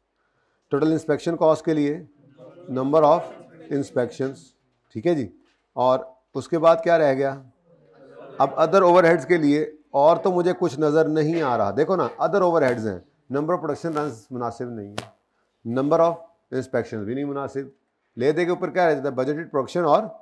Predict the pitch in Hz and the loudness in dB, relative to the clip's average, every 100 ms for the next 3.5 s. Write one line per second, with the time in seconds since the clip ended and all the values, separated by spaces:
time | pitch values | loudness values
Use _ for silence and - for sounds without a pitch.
0 | _ _ 117 127 139 156 - 202 190 185 | _ _ -4 0 2 2 0 -2 -2 -4
1 | 185 180 185 175 160 151 143 _ _ 127 | -8 -8 -10 -8 -8 -8 -12 _ _ -10
2 | 123 131 127 120 117 120 101 98 95 95 | -8 -6 -4 -4 -8 -14 -12 -12 -14 -16
3 | 95 98 98 113 | -14 -14 -10 -8